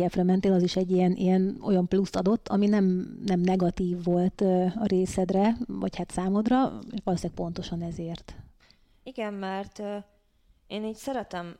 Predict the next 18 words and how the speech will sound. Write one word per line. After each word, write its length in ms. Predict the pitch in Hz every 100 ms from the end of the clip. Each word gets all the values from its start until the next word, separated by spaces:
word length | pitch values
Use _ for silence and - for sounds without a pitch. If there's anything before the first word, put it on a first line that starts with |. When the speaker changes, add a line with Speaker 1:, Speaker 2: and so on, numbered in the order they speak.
| _
Speaker 2:
az 140 | - 185
agyamat 480 | 190 180 185 175
is 160 | - -
lekötni, 560 | - - 175 - 175 175
és, 360 | 175 180 -
és 220 | - 196 -
az, 200 | 226 -
hogy, 340 | - 175 170
hogy, 260 | - 190 190
ö, 220 | 175 180 180 180 - _ _ _ _ _ _ _ _ _
tanulnom 540 | - 202 226 240 240 226
kellett, 640 | 226 214 208 208 202 202
hogy 200 | - 160
mondjuk 280 | 170 165 185
beadandókat 680 | - 214 214 202 208 208 196
kellett 380 | 208 202 202 220
írnom, 360 | 202 202 202 190
az 240 | 180 180